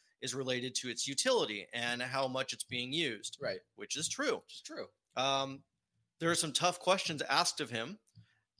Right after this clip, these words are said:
Speaker 1: and the answers he gave were not very good. He states that Ripple does not control the price of X R P any more than the whales control the price of Bitcoin.
Speaker 2: Which is kind of an oxymoron, or kind of ironic, I guess, because as we know,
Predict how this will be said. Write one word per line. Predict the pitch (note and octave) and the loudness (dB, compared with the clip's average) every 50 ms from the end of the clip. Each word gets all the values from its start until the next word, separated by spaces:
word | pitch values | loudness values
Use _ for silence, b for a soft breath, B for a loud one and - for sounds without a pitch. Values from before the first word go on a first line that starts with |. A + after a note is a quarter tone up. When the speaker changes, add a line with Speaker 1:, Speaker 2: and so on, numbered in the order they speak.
| - - | -8 0
Speaker 1:
and | - B2 C3 C3 C3 B2+ C3 B2+ B2+ B2+ | 2 2 4 4 2 0 -2 -2 -2 -2
the | B2+ C#3 - | -2 2 4
answers | C3+ D#3+ F3+ - F#3 F3 - | 4 4 4 2 0 0 0
he | D#3 C#3+ | 0 4
gave | B2+ C#3+ C#3 C#3 A#2+ | 6 6 6 6 2
were | B2 A#2 | 0 -2
not | A#2 A#2 A2+ | 0 -2 0
very | G#2 A#2 A2+ A2+ A2+ | 0 -2 -2 -2 0
good. | G#2+ B2 C3+ C3 A2+ G2 - - _ _ _ _ _ _ _ - | 2 4 4 4 4 2 -4 -14 _ _ _ _ _ _ _ -4
He | D3 | 0
states | C#3+ - - G3+ G3+ - | 2 4 6 6 4 4
that | F#3+ D3+ | 0 2
Ripple | D#3 G#3 A3 A3+ A#3 A3 G3+ | 2 2 4 4 4 2 2
does | D#3+ E3 C#3+ - | 2 0 0 2
not | E3+ F3 F3 | 4 2 2
control | - E3 D3+ - E3 E3 | 2 -2 -4 -2 -2 0
the | D3+ D3+ | -2 -2
price | - - D3+ D3 D3+ D3 - | 0 4 6 6 6 4 2
of | C#3 A#2 - | 0 0 0
X | C#3 C#3+ - - | 0 2 2 2
R | D3 C#3 | 0 0
P | C3+ - C#3+ C#3 C#3 B2+ | -2 -2 0 0 2 2
any | C#3+ D#3 E3 | 2 0 0
more | D#3 D3+ D#3 D3+ | 0 0 0 0
than | C3+ D3 C#3+ | 0 0 -4
the | C3+ B2+ | -4 -2
whales | B2+ C3 C3 C3 C3 B2+ | 0 0 2 2 0 0
control | - C#3 A#2+ - B2 A#2 | -4 -6 -8 -6 -6 -6
the | A2+ B2 | -6 -8
price | - - A#2+ G2+ F#2+ - - | -8 -4 -4 -2 -2 -2 -6
of | B2 - | -4 0
Bitcoin. | - B3+ B3 - - F3 C#3+ A2+ F#2+ E2+ - _ _ _ _ _ _ _ _ _ _ _ _ _ _ _ _ _ _ | 0 0 0 0 -4 -2 -2 -2 -2 -4 -10 _ _ _ _ _ _ _ _ _ _ _ _ _ _ _ _ _ _
Speaker 2:
Which | C#3 D3 D3+ | -8 -2 0
is | D#3 | 0
kind | - - G3 G3+ G3 | 4 6 8 8 8
of | F3+ D#3 C3+ B2 - _ _ _ _ - | 8 6 2 -8 -14 _ _ _ _ -2
an | C#3+ | 2
oxymoron, | C#3 C#3 C#3+ D3+ D3 - - C#3+ C3 C3+ C#3 D3 D3 D3 C#3 C3+ C3 | 4 6 6 6 6 4 2 2 2 0 2 4 4 6 6 6 4
or | B2 | 4
kind | A#2 C3+ C#3+ C#3+ | 4 4 6 6
of | C#3+ C3+ | 8 6
ironic, | B2+ B2 A2 B2 B2 C3 C#3+ C#3+ C#3 B2+ - | 6 4 4 2 2 2 2 0 0 0 0
I | A#2+ A#2+ | 0 0
guess, | A2+ G#2+ A#2+ A2+ A2 - | 2 2 0 0 0 -2
because | - - B2 A#2 C3 B2+ A#2+ A#2+ A#2 A2 - - - _ _ _ _ _ _ _ _ - - | -6 -8 -6 -2 0 0 0 0 -2 -4 -4 -6 -8 _ _ _ _ _ _ _ _ 0 4
as | B2 C3+ C#3 A#2+ | 4 4 4 2
we | B2 C3+ | -2 -2
know, | C3 C3 D3+ D#3 D#3 D3 C#3+ C#3 C3+ C3+ C3 B2+ B2 - | 0 4 6 6 8 8 6 6 6 4 2 0 -2 -6